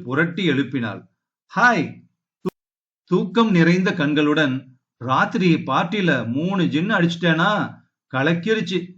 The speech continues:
"ஆமா, என்ன விஷயம்?" என்றாள் மது. "என் கல்யாணம் நின்னு போச்சு மது." "அப்படியா? ஏன், அப்பா கிட்ட தைரியமா சொல்லிட்டியா?" "இல்ல, அவங்களே வேண்டாம்னுட்டாங்க." "முதல்ல அவங்க தான் ரொம்ப உற்சாகமா இருந்தாங்கன்னு சொன்ன."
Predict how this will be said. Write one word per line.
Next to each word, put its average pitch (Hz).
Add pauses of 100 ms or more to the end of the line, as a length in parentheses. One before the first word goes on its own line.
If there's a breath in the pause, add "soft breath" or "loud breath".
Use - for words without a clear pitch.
(420)
"ஆமா, 143 (160)
என்ன 170
விஷயம்?" 175 (500)
என்றாள் 147
மது. 123 (760)
"என் 143
கல்யாணம் 175
நின்னு 165
போச்சு 180
மது." 135 (600)
"அப்படியா? 170 (560)
ஏன், 220 (280)
அப்பா 127
கிட்ட 175
தைரியமா 190
சொல்லிட்டியா?" 175 (580)
"இல்ல, 147 (460)
அவங்களே 165 (140)
வேண்டாம்னுட்டாங்க." 147 (840)
"முதல்ல 190
அவங்க 202
தான் 214
ரொம்ப 170
உற்சாகமா 220
இருந்தாங்கன்னு 196
சொன்ன." 196